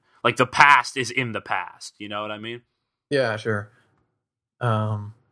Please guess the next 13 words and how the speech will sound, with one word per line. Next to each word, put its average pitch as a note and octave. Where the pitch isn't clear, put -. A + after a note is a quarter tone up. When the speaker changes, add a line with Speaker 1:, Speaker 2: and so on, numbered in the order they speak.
Speaker 2:
well, A#2+
that A#2+
sounded C3+
condescending. A#2
<laughs> -
I'm C3
just B2
absent-minded, A#2
so A2+
yeah, A2
it G2+
does. G2+
Um, C#3